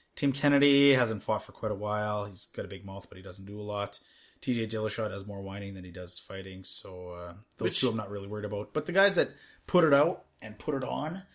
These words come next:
Speaker 1: you know,
Speaker 2: Yeah.
Speaker 1: and promote themselves, they should get the most amount of money possible.
Speaker 2: Yeah.
Speaker 1: Everybody else that's on riding coattails, ah, I couldn't really care about. I just can't,
Speaker 2: <laughs>
Speaker 1: you know.
Speaker 2: No, I, I agree with that.
Speaker 1: Yeah.
Speaker 2: I do,
Speaker 1: So
Speaker 2: I do believe in, like, a base, like, there should be some kind of,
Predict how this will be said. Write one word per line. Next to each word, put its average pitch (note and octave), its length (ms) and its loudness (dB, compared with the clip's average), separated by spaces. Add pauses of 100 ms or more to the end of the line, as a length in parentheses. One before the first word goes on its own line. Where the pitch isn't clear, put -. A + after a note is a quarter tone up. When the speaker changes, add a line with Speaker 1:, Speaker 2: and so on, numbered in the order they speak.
(300)
Speaker 1:
you B2+ 140 2
know, C3+ 420 0
Speaker 2:
Yeah. G2+ 220 -10 (260)
Speaker 1:
and A2+ 280 -6
promote C3 420 2
themselves, E3 600 -4
they A2 80 -4
should - 160 -10
get G2 80 -14
the G2+ 80 -14
most F2+ 160 -14
amount F2+ 160 -16
of F2 60 -14
money E2+ 160 -14
possible. - 420 -18
Speaker 2:
Yeah. B3+ 140 -2 (360)
Speaker 1:
Everybody A2 280 -2
else A2 140 0
that's G2 180 -10
on G2+ 240 -8
riding G2+ 260 -8
coattails, G2 680 -12
ah, - 40 -8 (200)
I - 60 -20
couldn't F#2 160 -12
really - 140 -20
care - 280 -20
about. - 280 -20 (100)
I A#2 60 -10
just G2 140 -6
can't, C#3+ 360 -4 (280)
Speaker 2:
<laughs> - 220 -20
Speaker 1:
you F#2+ 140 -12
know. F#2 220 -12 (160)
Speaker 2:
No, C3 100 -2
I, E3+ 260 -2
I C3 80 -2
agree D#3 280 0
with C#3+ 120 0
that. C3+ 380 2
Speaker 1:
Yeah. C3+ 200 -6 (380)
Speaker 2:
I C#3+ 60 2
do, E3 60 2
Speaker 1:
So F#3+ 120 2
Speaker 2:
I G3 60 6
do A3 160 2
believe F#3 600 2 (240)
in, C3 100 2
like, B2+ 160 4
a A2+ 80 -2
base, A2 420 -6
like, A2+ 200 -6
there B2+ 100 -2
should C#3 240 -2
be C3 80 0
some A#2+ 300 -2
kind A2 320 -4
of, - 340 -8